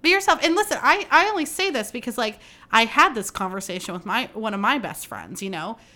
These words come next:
She was like, "Just be yourself." And I was like, "I don't wanna come off crazy."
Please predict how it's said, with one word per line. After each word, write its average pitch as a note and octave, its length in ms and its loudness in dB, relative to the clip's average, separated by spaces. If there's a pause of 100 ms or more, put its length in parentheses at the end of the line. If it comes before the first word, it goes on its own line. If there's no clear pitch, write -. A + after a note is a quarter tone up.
She - 140 -10
was C#4 140 -4
like, C#4 160 -2
"Just B3 180 -8
be D4+ 80 0
yourself." - 600 -4
And A3 100 -4
I A3 60 0
was G#3+ 100 -8
like, A3+ 140 -6
"I A3 100 4
don't E4+ 140 2
wanna D4 160 -2
come C4+ 220 -2
off B3+ 180 -2
crazy." - 560 -10